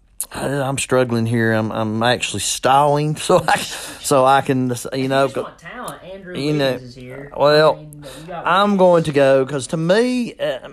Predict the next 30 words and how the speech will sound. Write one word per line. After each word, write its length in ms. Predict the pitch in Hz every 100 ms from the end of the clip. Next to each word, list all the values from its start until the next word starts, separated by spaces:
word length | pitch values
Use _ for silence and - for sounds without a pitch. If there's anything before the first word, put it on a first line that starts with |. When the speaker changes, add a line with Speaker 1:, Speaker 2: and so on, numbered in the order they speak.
| 147
Speaker 1:
I 100 | 156
mean, 400 | 151 147 143 135 - -
he 240 | - 190 240
just 280 | 359 - 151
never, 480 | 151 151 160 165 -
I 240 | 127 185
don't 220 | 370 311
think 280 | - 135 139
he, 320 | - 151 143 - - - - -
even 280 | 147 185 196
at 80 | 185
Kansas, 500 | 170 180 277 370 -
I 160 | 139 156
just 160 | 175
don't 180 | 170 147
think 220 | 160 160
he, 400 | 160 175 170 151 - _ - - -
he 220 | 165 160 160
was 160 | 160
that 220 | 175 185 170
great. 480 | 185 415 415 - _ -
I 120 | 123
mean, 240 | 127 127
Speaker 2:
Oh, 60 | 131 135
Wiggins? 380 | 156 170 - 131
No. 80 | 123
Speaker 1:
I 280 | 131 143
mean, 280 | 147 139 127
I, 160 | 123 131
I 140 | 135